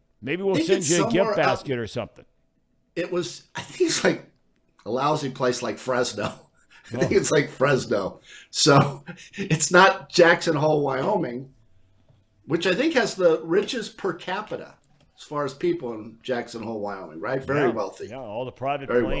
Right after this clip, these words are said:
Speaker 1: planes in and out of there. You know about all that world, that highfalutin
Speaker 2: Yep.
Speaker 1: world. Yeah, yeah. All right, Tracer,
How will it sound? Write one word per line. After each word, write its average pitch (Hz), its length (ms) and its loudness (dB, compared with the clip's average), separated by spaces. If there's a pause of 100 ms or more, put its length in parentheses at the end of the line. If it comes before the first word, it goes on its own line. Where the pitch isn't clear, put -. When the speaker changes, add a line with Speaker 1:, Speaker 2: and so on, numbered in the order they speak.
Speaker 1:
planes 151 220 -8
in 139 120 -6
and 143 100 -6
out 143 140 -4
of 135 60 -6
there. 139 200 -4
You 139 140 -4
know 135 140 -2
about 123 220 -2
all 123 160 -2
that 120 200 -4
world, 117 460 -8
that 107 160 -10
highfalutin 117 600 -8
Speaker 2:
Yep. 110 100 0
Speaker 1:
world. 110 220 -4 (380)
Yeah, 107 160 -12 (420)
yeah. 92 160 -18 (1200)
All 202 140 2
right, 269 260 6
Tracer, 196 520 2